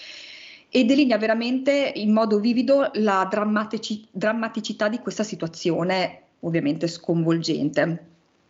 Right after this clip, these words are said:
È un racconto di disperazione,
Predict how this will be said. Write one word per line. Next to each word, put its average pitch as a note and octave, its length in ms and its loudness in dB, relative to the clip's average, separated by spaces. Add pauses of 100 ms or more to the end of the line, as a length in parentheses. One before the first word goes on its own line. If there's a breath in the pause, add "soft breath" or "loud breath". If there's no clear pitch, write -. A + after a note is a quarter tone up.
È - 160 0
un F3+ 120 0
racconto F3+ 500 0
di E3+ 200 -2
disperazione, F#3 1200 0